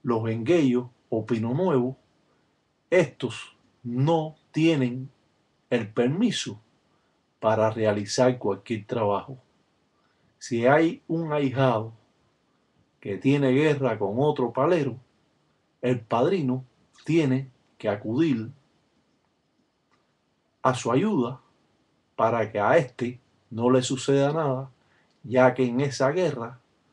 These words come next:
pueden subsistir hasta personas que den su caída.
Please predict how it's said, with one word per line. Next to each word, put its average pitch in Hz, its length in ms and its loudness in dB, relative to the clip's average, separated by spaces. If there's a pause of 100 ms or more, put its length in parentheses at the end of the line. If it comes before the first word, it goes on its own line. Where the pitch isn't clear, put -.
(400)
pueden 131 340 8
subsistir 123 800 -4 (500)
hasta 110 360 -2
personas 131 600 0 (580)
que 104 200 -4
den 143 380 4
su 131 300 0
caída. 120 680 2